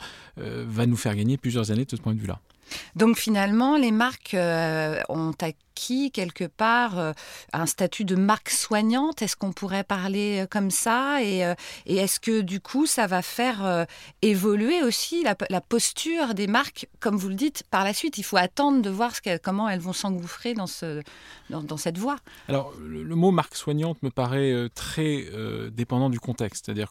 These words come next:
Speaker 1: qu'aujourd'hui, évidemment, la question du soin, euh, du personnel soignant, et cetera, est, est la question numéro un. Euh, on parle aussi beaucoup de solidarité.
Speaker 2: Oui.
Speaker 1: Euh, mais il me semble que le mot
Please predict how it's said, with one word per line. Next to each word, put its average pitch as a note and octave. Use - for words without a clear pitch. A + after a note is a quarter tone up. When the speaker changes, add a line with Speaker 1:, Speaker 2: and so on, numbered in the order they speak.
Speaker 1:
qu'aujourd'hui, A2+
évidemment, A2
la G#2+
question B2
du G2+
soin, D3
euh, G2
du F#2+
personnel G2
soignant, B2
et G#2+
cetera, A2
est, F2
est F#2
la A2
question A2+
numéro G#2+
un. G2
Euh, F#2+
on G2
parle F#2+
aussi A2+
beaucoup B2
de -
solidarité. A2+
Speaker 2:
Oui. E3+
Speaker 1:
Euh, G2+
mais B2
il C3
me D3
semble F#3+
que -
le C3+
mot E3